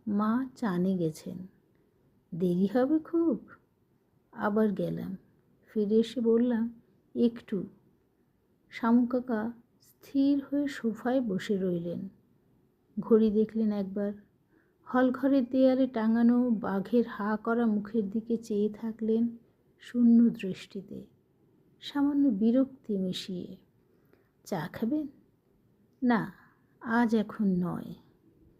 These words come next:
মা বাথরুমে গেলে বেশ সময় নিতেন। তারপরে চান সেরে উঠে বড় করে সিঁদুরের টিপ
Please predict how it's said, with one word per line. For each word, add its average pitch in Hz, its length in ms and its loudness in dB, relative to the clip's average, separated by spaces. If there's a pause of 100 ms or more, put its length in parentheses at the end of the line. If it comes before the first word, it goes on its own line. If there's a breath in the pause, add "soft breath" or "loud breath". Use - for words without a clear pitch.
(460)
মা 220 180 2
বাথরুমে 220 580 2
গেলে 247 440 2 (180)
বেশ 254 180 0
সময় 202 440 -2
নিতেন। 180 500 -6 (340)
তারপরে 202 600 -2
চান 196 320 -2
সেরে 202 320 -4
উঠে 202 460 -2 (540 soft breath)
বড় 185 260 -2
করে 196 300 -4
সিঁদুরের 208 560 2 (160)
টিপ 165 160 -10